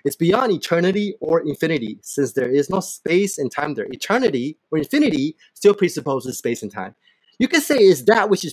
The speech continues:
prior to, uh, even unity consciousness or God consciousness, right? And yes, some Buddhists do think that, uh, a secession is prerequisite to awakenings, but others don't. But even for people who don't practice secessions or have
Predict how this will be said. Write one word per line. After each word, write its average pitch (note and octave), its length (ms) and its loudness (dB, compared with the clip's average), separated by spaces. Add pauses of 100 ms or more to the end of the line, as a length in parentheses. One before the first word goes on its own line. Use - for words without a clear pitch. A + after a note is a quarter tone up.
prior F3 760 2 (360)
to, D#3+ 600 2
uh, C3+ 200 0
even D#3+ 200 4
unity D#3 280 4
consciousness G2 560 -12
or G#2 120 -8
God B2+ 240 0
consciousness, - 760 -14 (220)
right? B2+ 200 -4 (480)
And C#3 240 -2
yes, A#3 240 4
some F#3+ 180 2
Buddhists A3 360 2
do C4 160 2
think E3 260 0
that, C3 300 0 (500)
uh, C3 220 -2 (140)
a D3+ 100 -6
secession E3+ 600 2 (120)
is D#3+ 240 0
prerequisite F3+ 760 0
to C3+ 340 0
awakenings, A#2+ 680 -6 (100)
but C#3 120 -4
others C#3 280 -4
don't. - 400 -6 (1400)
But E3 160 2
even B3 200 2
for - 160 -2
people G3+ 320 0
who G#3+ 120 4
don't G#3 180 2
practice F3 400 -4
secessions E3+ 580 0
or D3 140 0
have C#3 240 -4